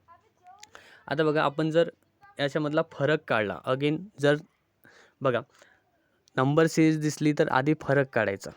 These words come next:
सर्वात आधी काय, काय, काय काढायचा, फरकनी सॉल्व करून पाहायचं, जर सॉल्व झाली तर ओके. तर बघा, आठशे चाळीसमधून जर आपण एकशे अडुसष्ट वजा केले विद्यार्थी मित्रांनो, तर किती होणार, सहाशे बहात्तर.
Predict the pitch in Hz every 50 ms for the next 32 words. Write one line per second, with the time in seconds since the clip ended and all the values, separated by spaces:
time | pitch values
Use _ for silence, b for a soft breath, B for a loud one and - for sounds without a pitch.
0 | - - - 135 135 139 139 139 135 139 139 131 131 127 123 - 123 123 - -
1 | - - 123 123 123 127 120 120 120 - 139 139 - - - 135 131 135 139 -
2 | 147 147 135 - 139 127 123 123 117 120 120 123 117 - 107 107 127 131 131 139
3 | 135 135 - - 127 127 131 131 135 131 135 135 131 - 123 - 131 127 - -
4 | 139 131 - B B B B B B B B B - 139 131 123 113 120 139 -
5 | _ B B B B B B B _ _ _ _ _ _ _ _ _ _ _ _
6 | _ - 139 139 135 139 - 170 156 - - 156 135 131 139 143 - - - 143
7 | 135 139 139 139 135 139 139 135 120 - 123 127 139 - _ _ _ _ _ _
8 | _ _ _ - - 139 131 - - - 131 123 127 131 131 127 - 139 135 -
9 | - 127 127 127 127 131 127 - 123 123 127 123 123 120 127 123 120 - 123 120
10 | 110 - - 110 110 110 113 - _ B B B B B B B B - 131 127
11 | - 135 131 131 127 131 131 135 - - 120 110 120 127 - - 139 123 110 120
12 | 120 120 - _ _ - 113